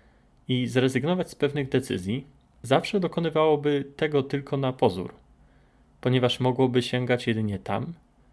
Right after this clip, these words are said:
gdzie nasze dotychczasowe realne życie daje nam do tego materiał.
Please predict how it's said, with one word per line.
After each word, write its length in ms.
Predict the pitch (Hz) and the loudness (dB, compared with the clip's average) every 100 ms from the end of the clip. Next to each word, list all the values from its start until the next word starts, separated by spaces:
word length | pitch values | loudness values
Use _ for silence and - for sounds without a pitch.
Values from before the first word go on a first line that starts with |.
| _ _ _ | _ _ _
gdzie 160 | - 131 | 0 2
nasze 260 | 131 131 | 4 2
dotychczasowe 640 | 120 123 127 - - 180 190 | 0 0 -2 -2 0 0 0
realne 340 | 143 120 117 | 0 0 0
życie 320 | - 104 113 | 0 -2 0
daje 220 | 123 135 | 2 2
nam 200 | 131 131 | 2 0
do 100 | 127 | -2
tego 220 | 123 127 127 | -2 -2 0
materiał. 520 | 139 139 104 95 | 2 2 2 0